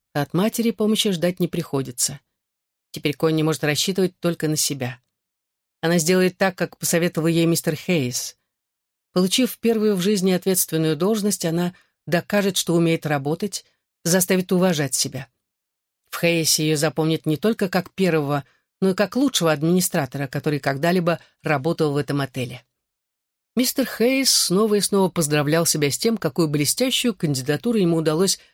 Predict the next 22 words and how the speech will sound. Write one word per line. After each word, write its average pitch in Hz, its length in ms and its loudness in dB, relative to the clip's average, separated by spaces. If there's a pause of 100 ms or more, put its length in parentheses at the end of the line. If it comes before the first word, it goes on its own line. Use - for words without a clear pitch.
подобрать 160 520 0
на 151 140 0
должность 165 480 0
главного 151 640 0
администратора. 131 840 -4 (580)
К - 60 -20
тому 135 200 -2
же 139 100 0
она 147 160 0
так - 220 -4
похожа 151 360 0
на 156 120 2
Грейс 160 340 0
Келли. 143 440 -4 (840)
Интересно, 165 560 0
думалось 135 420 0
ему, 135 240 -4 (400)
как 233 220 -2
скоро 262 340 2
она 156 160 2
встретит 190 420 -4
своего 160 420 0